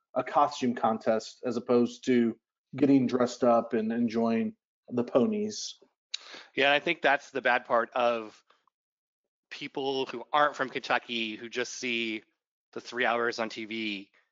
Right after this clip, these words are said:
Speaker 2: each year think that they're supposed to dress like that rather than
Speaker 1: Right.
Speaker 2: how we think that they should dress. <laughs>
Speaker 1: And I, and I,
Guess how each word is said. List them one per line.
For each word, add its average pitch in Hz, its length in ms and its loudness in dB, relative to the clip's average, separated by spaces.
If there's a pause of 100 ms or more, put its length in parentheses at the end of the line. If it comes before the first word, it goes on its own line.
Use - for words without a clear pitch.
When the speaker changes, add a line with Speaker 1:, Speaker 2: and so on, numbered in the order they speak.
(300)
Speaker 2:
each 120 260 -4
year 113 460 0 (240)
think 131 220 -2
that - 160 -8
they're 107 140 -4
supposed 117 320 -4
to 107 60 -10
dress - 280 -6
like 101 160 -6
that 101 240 0
rather 104 300 -2
than 92 400 -8 (640)
Speaker 1:
Right. 120 320 2 (300)
Speaker 2:
how 110 420 0
we 113 140 -4
think - 260 -8
that 92 100 -20
they 95 160 -8
should - 180 -8
dress. - 460 -10
<laughs> - 40 -20 (640)
Speaker 1:
And 214 100 6
I, 220 60 8 (120)
and 220 100 4
I, 220 60 10